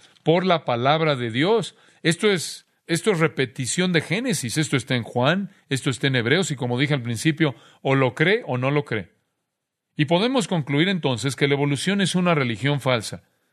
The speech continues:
¿Y por qué queremos traerla a la Biblia? ¿Por qué queremos meterla a la Biblia? ¿Por qué queremos tomar de la religión falsa de la evolución e imponerla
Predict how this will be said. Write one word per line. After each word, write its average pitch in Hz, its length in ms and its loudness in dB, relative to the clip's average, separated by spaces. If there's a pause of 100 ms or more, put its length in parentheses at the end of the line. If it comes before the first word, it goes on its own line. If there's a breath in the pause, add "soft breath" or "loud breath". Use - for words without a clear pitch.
(280)
¿Y 160 120 4
por 170 380 0
qué 233 540 0 (260 soft breath)
queremos 175 560 0
traerla 147 460 2
a - 20 2
la 113 160 -2
Biblia? 120 320 0
¿Por 185 180 0
qué 240 140 -2
queremos 202 600 2
meterla 135 400 0
a - 20 -2
la 117 100 0
Biblia? 110 420 -2 (440 soft breath)
¿Por 170 200 2
qué 233 160 2
queremos 220 760 0 (500 soft breath)
tomar 165 840 2 (160)
de 143 180 2
la 143 160 4
religión 139 500 0
falsa 185 300 2
de 147 80 2
la 135 60 -2
evolución 131 560 -2
e 151 80 2
imponerla 143 800 2